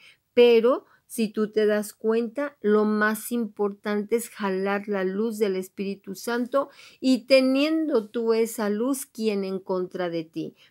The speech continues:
Vamos cambiando códigos, vamos realmente diciendo que no, porque los cambios de códigos es la fuerza maravillosa.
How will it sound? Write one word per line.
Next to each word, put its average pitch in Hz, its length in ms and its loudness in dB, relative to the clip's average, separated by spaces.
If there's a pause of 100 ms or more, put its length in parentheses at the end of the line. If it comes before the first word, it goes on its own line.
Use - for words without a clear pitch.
(120)
Vamos 240 600 0
cambiando 196 680 -4
códigos, 202 640 -2 (260)
vamos 214 720 -2 (180)
realmente 233 760 0
diciendo 214 760 -6
que 175 120 -6
no, 185 320 -4
porque 196 340 -4
los 190 260 -6
cambios 226 480 -4
de 196 160 -2
códigos 214 680 -4
es 220 280 0 (280)
la 220 360 2
fuerza 233 800 -2
maravillosa. 196 1160 -4